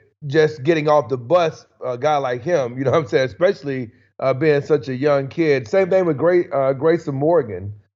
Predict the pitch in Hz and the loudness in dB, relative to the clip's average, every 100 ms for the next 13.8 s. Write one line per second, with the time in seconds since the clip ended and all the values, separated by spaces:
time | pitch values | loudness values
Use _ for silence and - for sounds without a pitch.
0 | _ - 123 127 151 143 156 156 151 147 | _ -4 2 4 4 2 2 2 2 0
1 | 135 139 143 - 151 143 160 139 135 143 | 0 -2 -4 -2 -2 0 -2 0 0 -2
2 | 135 135 147 139 135 135 170 190 175 135 | -2 0 2 2 2 2 2 2 -2 -4
3 | 143 156 151 135 123 127 175 170 151 139 | 0 2 0 -2 -6 -6 -6 -6 0 2
4 | 127 - _ _ - 160 147 139 175 170 | 0 -2 _ _ 0 0 0 0 2 2
5 | 170 220 - 202 151 160 180 151 139 139 | 2 0 2 0 2 2 0 0 0 0
6 | 131 120 147 135 170 156 147 127 143 151 | 0 -4 -8 -4 -4 -2 -4 -6 0 2
7 | 156 156 - 156 139 151 143 147 135 151 | 2 0 -4 -6 -2 0 0 -4 -2 0
8 | 147 139 117 - 147 147 147 139 - _ | 2 0 -4 -4 -2 0 0 -2 -6 _
9 | _ - 127 131 131 127 117 104 143 143 | _ -8 -2 0 2 0 -2 -6 -4 -2
10 | 151 185 175 208 196 165 151 151 135 160 | 0 0 2 0 0 0 0 -2 -2 -2
11 | 262 208 147 139 139 139 131 - _ _ | -2 -2 0 0 0 -6 -10 -16 _ _
12 | 147 147 175 170 160 147 143 - 165 170 | -2 0 0 -2 -2 -2 -2 -4 -6 -4
13 | 147 139 135 170 175 147 85 | -6 -6 -6 -2 0 0 -4